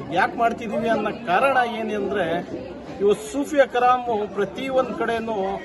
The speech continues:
ಅನ್ನದಾನ ಕಾರ್ಯಕ್ರಮ ಮಾಡ್ತಾರೆ. ಅದು ಎಲ್ಲಿಂದ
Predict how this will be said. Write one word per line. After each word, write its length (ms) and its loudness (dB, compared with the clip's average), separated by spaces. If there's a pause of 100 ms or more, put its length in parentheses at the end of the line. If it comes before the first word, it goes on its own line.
ಅನ್ನದಾನ 440 2 (120)
ಕಾರ್ಯಕ್ರಮ 500 2
ಮಾಡ್ತಾರೆ. 560 -4 (240)
ಅದು 160 2
ಎಲ್ಲಿಂದ 320 0